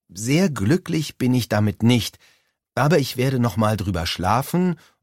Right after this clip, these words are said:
und dann reden wir morgen weiter." Sie müssen allerdings jedes Mal auch am nächsten Tag eine Entscheidung fällen,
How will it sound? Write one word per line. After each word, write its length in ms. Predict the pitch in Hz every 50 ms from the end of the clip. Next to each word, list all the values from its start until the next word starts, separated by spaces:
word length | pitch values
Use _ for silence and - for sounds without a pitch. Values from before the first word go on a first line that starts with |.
| _
und 320 | - 151 156 160 156 - 131
dann 260 | 120 127 139 143 147
reden 420 | 139 117 113 117 110 123 123 107
wir 160 | 104 123 127
morgen 420 | 127 113 98 90 85 - 85 82 76
weiter." 380 | 71 69 - - - - - _ _ _ _ _ _ _ _ _ _ _ _ _ _ _ _ _ _ _ _ _ _ _ _ _ _ _ -
Sie 240 | 110 113 123 131 127
müssen 260 | 127 123 117 - 123
allerdings 540 | - - 110 110 107 117 110 110 98 - -
jedes 460 | 98 107 117 113 104 107 101 - -
Mal 320 | 98 90 95 101 113 127
auch 240 | - - 120 120 -
am 160 | 98 123 117
nächsten 480 | 107 110 113 101 - - - - 101 95
Tag 400 | - - 101 101 107 110 - -
eine 220 | 107 107 113 117
Entscheidung 580 | - 127 120 - - 156 147 131 117 113 107 101
fällen, 520 | - - 107 107 107 104 104 104 95 85